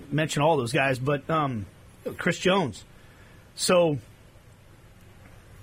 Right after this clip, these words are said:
I don't know how I feel. <laughs> I really don't. I,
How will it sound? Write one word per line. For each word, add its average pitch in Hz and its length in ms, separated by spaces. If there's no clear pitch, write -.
I 226 140
don't 320 120
know 320 80
how 202 140
I 165 80
feel. 143 380
<laughs> - 40
I 170 220
really 233 240
don't. 214 280
I, 220 200